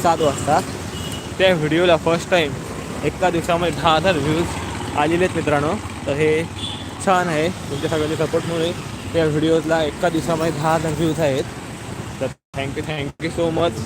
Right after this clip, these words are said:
असंच आपल्या व्हिडिओजवरती प्रेम करत राहा आणि आपले व्हिडिओज तुम्ही असेच पुढे शेअर करत जा, ठीक आहे?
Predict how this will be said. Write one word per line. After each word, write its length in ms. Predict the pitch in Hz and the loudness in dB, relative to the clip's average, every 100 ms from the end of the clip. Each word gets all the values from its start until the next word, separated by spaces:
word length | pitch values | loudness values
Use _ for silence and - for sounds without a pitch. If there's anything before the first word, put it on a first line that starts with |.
| - - - - - - | -6 -8 -8 -8 -6 -2
असंच 260 | 135 170 | 2 4
आपल्या 280 | 165 156 165 | 4 2 2
व्हिडिओजवरती 580 | 160 151 151 156 151 156 | 4 4 4 4 2 0
प्रेम 200 | 156 151 | 2 2
करत 240 | 143 151 | 2 2
राहा 100 | 160 | 2
आणि 100 | 160 | 2
आपले 200 | 156 147 | 0 2
व्हिडिओज 240 | 156 147 170 | 2 4 2
तुम्ही 220 | 160 147 202 - - - - - | 0 -2 -4 -6 -12 -14 -12 -10
असेच 280 | 147 151 196 | -8 -4 -6
पुढे 420 | - 165 185 196 | -4 -4 -2 -4
शेअर 340 | 196 - 175 180 | -6 -2 2 2
करत 240 | 160 143 | 2 -2
जा, 180 | 113 117 | -2 -6
ठीक 280 | 113 143 185 | -4 -2 -2
आहे? 360 | 247 - - | -2 -2 -4